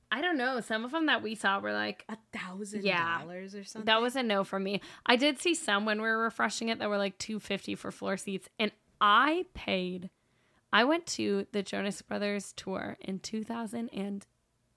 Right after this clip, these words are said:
Speaker 1: eight.
Speaker 2: Whoa.
Speaker 1: I wanna say.
Speaker 2: She's an elder.
Speaker 1: Two thousand seven.
Speaker 2: She's an
Speaker 1: Two thousand ten,
Speaker 2: elder.
Speaker 1: two thousand eight, that era.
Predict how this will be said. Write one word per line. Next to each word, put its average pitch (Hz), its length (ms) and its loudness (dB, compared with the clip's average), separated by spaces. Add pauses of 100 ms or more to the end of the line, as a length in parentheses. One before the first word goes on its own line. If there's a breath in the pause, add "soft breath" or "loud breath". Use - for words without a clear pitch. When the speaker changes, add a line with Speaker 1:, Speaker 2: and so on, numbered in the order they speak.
(220)
Speaker 1:
eight. - 540 -8 (420)
Speaker 2:
Whoa. 71 560 -18
Speaker 1:
I 202 80 2
wanna 196 240 2
say. 240 260 -8 (480)
Speaker 2:
She's 143 320 -16
an 127 100 -14
elder. 101 460 -14 (140)
Speaker 1:
Two - 160 -8
thousand 190 220 -4
seven. 202 200 -6
Speaker 2:
She's 151 80 -8
an 143 120 -4
Speaker 1:
Two - 120 -10
thousand 214 300 0
ten, 208 140 2
Speaker 2:
elder. 202 40 -2
Speaker 1:
two 120 120 -6
thousand 196 260 -2
eight, - 180 -14
that 190 260 0
era. 175 320 -6